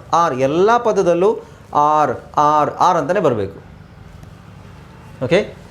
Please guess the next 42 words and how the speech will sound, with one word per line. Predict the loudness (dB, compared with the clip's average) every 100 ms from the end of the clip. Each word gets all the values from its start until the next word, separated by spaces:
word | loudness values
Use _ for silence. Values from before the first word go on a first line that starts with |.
| -20 -4
ಕ | -4
ಆರ್ಟ್, | 0 0 0 -2 -8 -14 -2
ಕಾರ್ಟ್, | 0 0 -6 -14 -20 -10 -4
ಡ |
ಆರ್ಕ್, | -4 0 0 0 -2 -10 -4
ಡಾರ್ಕ್, | 0 0 -4 -14 -20 -20 -12 -6
ಡ | -4 0
ಆನ್, | 2 2 0 -8 -2
ಡಾನ್, | 0 0 -2 -10 -18 -8
ಡ | -6
ಆರ್ಟ್, | 0 2 2 0 -8 -2
ಡಾರ್ಟ್, | 0 0 -2 -8 -20 -20 -16 -4
ಫ |
ಆರ್ಮ್, | -2 2 2 2 -4 -4
ಫಾರ್ಮ್. | 0 0 -2 -10 -18 -20 _ _ _ _ -20 -10 0
So | 2
ಇದೆಲ್ಲ | 2 2
ಅಲ್ಲೇ | 2 2 0
ಇದೆ | 0
ನೋಡಿ, | -2 -2 -4 -10 -2
ಎ | 0
ಆರ್ | 2 0 0
ಟಿ, | -2
ಆರ್ಟ್ | 0 -2
ಇಲ್ಲೇ | -2 0
ಇದೆ | 0 0
already, | -2 -2 -6 -10 -18 _ _ _ -2
ಎ | 0
ಆರ್ | 2 2 2
ಎಮ್ | 0
ಇಲ್ಲೇ | 0 0 -2
ಇದೆ. | -2 -2
ಅದಕ್ಕೆ | -2 0
ಒಂದು | 0
ಎಕ್ಸ್ಟ್ರಾ, | 0 0
ಎಕ್ಸ್ಟ್ರಾ, | -2 0 0 -2 -14 -6 -4
ಎಕ್ಸ್ಟ್ರಾ, | -2 0 0
ಆ, | 2 2 2
ವರ್ಡ್ಸನ್ನು | 2 2 0 -2 -2
ನಾವು | 0 0
ಸೇರಿಸ್ತಾ | 2 2 2 -2
ಹೋಗೋದು. | -2 -4 -10